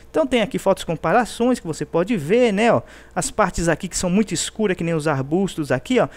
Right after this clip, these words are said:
ficam mais visíveis, isso é bacana, que nem nas árvores aqui que tão muito escuro, né. Algo muito escuro é esse, esses gráficos que vem originalmente, é ridículo, então dá uma melhoradinha, tá?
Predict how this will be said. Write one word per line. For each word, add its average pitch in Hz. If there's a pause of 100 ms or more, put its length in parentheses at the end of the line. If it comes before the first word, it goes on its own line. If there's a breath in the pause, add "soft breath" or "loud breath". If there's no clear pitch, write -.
(140)
ficam 196
mais 175
visíveis, 220
isso 165
é 160
bacana, 214
que 165
nem 180
nas 147
árvores 156
aqui 151
que -
tão 165
muito 180
escuro, 214
né. 202 (260 loud breath)
Algo 220
muito 269
escuro 254
é 180
esse, 180 (260 loud breath)
esses 175
gráficos 175
que 170
vem 170
originalmente, 170
é 165
ridículo, 185
então 185 (380 loud breath)
dá 330
uma 330
melhoradinha, 233
tá? 214